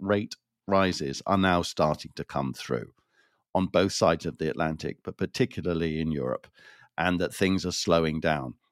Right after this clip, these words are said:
And I think today's P M I data speaks to that. We've got quite a weak Europe. Uh, the, the R word is being muttered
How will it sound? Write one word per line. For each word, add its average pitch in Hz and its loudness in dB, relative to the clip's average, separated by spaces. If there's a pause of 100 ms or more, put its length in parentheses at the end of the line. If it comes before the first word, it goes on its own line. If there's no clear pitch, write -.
(200)
And 92 2
I 95 6
think 110 -4
today's 87 0 (320)
P 101 2
M 92 4
I 90 2
data 73 -4 (180)
speaks - -4
to 69 -8
that. 62 -4
We've 90 -2
got - -2
quite 127 4
a 107 2
weak 98 -2
Europe. 87 2 (600)
Uh, 90 0
the, 92 -4
the 107 2
R 104 10
word 98 6
is 92 -2
being 98 2
muttered 95 2